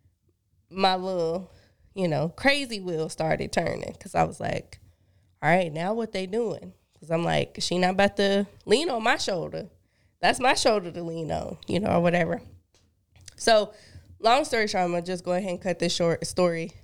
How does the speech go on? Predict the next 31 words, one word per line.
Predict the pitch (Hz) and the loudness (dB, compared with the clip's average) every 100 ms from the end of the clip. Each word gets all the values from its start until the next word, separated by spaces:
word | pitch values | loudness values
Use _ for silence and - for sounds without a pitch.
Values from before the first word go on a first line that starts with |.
| - - | -20 -6
short. | - 190 165 165 - - - | 2 4 4 2 -6 -12 -4
Like, | 165 165 - | 0 2 6
over | 208 220 208 | 6 4 0
time, | 226 202 175 165 | 0 2 0 -2
I | 165 | -4
just | 165 170 - _ | -4 -8 -12 _
kept | - 196 - | 2 2 2
trying | 202 185 | -2 0
to | 180 180 | -2 -6
get | 185 165 | -6 -6
Trey | - 175 | 0 0
to | 165 | 0
see, | - 220 180 156 180 - _ _ _ _ - | -2 -2 0 -2 -6 -12 _ _ _ _ -4
I | 151 170 180 | 2 4 2
don't | 175 185 185 127 | -2 -2 -2 -2
really | 175 165 | -6 -6
care | 165 311 | 0 0
for | 302 254 | 0 -4
this, | 214 | -4
but | - 196 | 0 0
I | |
wasn't | 185 196 - | 0 -4 -4
actually | 180 185 175 147 | -4 -4 -8 -10
telling | - 180 190 214 220 | -4 4 4 4 0
him | 226 233 | -4 -4
this. | 233 247 - - _ _ - | -4 -6 -8 -20 _ _ -4
I | 175 | -2
was | 180 | -2
just | 180 - | -6 -4
kinda, | 185 175 | -2 -2
like, | 160 151 143 - | -4 -6 -8 -12